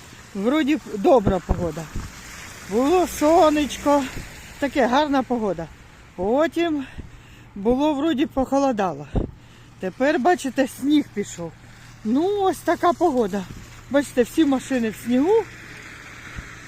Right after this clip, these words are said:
Все в снігу. Але я вам хочу сказати, що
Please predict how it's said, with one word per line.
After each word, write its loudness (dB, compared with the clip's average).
Все 0
в -6
снігу. 2
Але 4
я 4
вам 4
хочу -2
сказати, -4
що 0